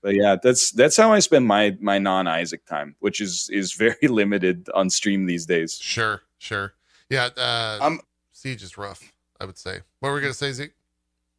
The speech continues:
Speaker 3: I'm curious as to what your, just, I know that you play probably a lot of platforms like everyone does, but what's your, what's your Steam game count at?
Speaker 1: Uh, how do you check the, uh,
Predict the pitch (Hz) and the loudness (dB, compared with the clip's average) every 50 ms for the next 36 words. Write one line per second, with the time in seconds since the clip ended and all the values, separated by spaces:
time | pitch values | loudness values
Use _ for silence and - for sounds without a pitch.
0 | _ - 156 170 170 135 - _ _ - - 170 175 170 165 151 131 120 - - | _ -6 -4 -4 -4 -6 -8 _ _ -6 -2 0 0 0 0 -2 -4 -4 -4 -4
1 | 131 131 127 - - - 147 131 127 120 117 113 123 127 123 - 123 120 120 120 | -4 -4 -4 -6 -4 -4 -4 -4 -4 -6 -6 -4 -2 -2 -2 -4 -6 -4 -2 0
2 | 117 120 120 117 120 117 117 117 - _ - 160 175 170 - - - - 151 160 | 0 0 0 0 -2 -4 -4 -6 -8 _ -2 0 0 0 -2 -4 0 0 0 2
3 | 170 180 190 190 180 156 151 156 143 131 131 127 135 127 127 151 143 131 123 - | 2 2 2 2 0 -4 -8 -10 -10 -10 -8 -8 -8 -4 -2 0 0 0 -2 -2
4 | 135 135 120 120 117 117 113 113 110 - 120 113 110 - 117 107 98 104 101 107 | -4 -2 -2 -2 -4 -4 -4 -6 -4 -2 0 0 0 -2 -8 -8 -6 -6 -6 -6
5 | 104 107 107 107 104 104 95 - 110 95 82 _ _ _ _ _ _ _ _ _ | -8 -8 -10 -8 -8 -10 -10 -10 -12 -14 -14 _ _ _ _ _ _ _ _ _
6 | - 139 156 151 - 170 147 139 127 131 135 131 127 - 143 - - - 135 135 | 0 0 0 2 0 0 0 0 -2 -4 -4 -6 -4 -4 -6 -6 -4 -4 -4 -2
7 | 131 127 117 120 110 107 110 110 95 - _ _ _ _ _ 117 113 101 95 - | -2 -2 -4 -4 -4 -4 -6 -8 -12 -16 _ _ _ _ _ -12 -10 -10 -10 -10
8 | 95 92 95 85 - _ _ _ _ _ _ _ _ _ _ _ _ _ _ _ | -8 -8 -8 -10 -12 _ _ _ _ _ _ _ _ _ _ _ _ _ _ _
9 | _ _ _ _ - - - - - 170 165 139 135 170 170 185 190 170 143 127 | _ _ _ _ -20 -20 -10 -2 0 2 2 4 4 4 6 8 8 8 6 6
10 | - - 135 127 127 - - 120 113 104 98 95 87 85 82 82 80 80 82 85 | 4 4 4 2 2 0 -2 0 0 2 2 4 4 4 4 4 4 2 0 -2